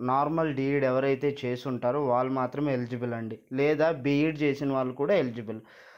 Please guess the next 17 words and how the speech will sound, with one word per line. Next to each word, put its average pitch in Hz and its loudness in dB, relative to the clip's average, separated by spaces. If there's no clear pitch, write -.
అయితే 170 2
డైట్ 165 2
ఎక్కువ 165 0
మంది 160 0
చేసిన 151 0
క్యాండిడేట్స్ 147 0
ఎల్-, 131 -2
ఎస్జిటికి 143 0
మాత్రం 135 0
పెట్టుకుంటారు. 123 -4
అలాగే 175 2
కింద 170 2
పేపర్ 160 2
వన్ 139 2
బి 170 2
క్లాసెస్ 143 0
వచ్చేసరికి 131 -6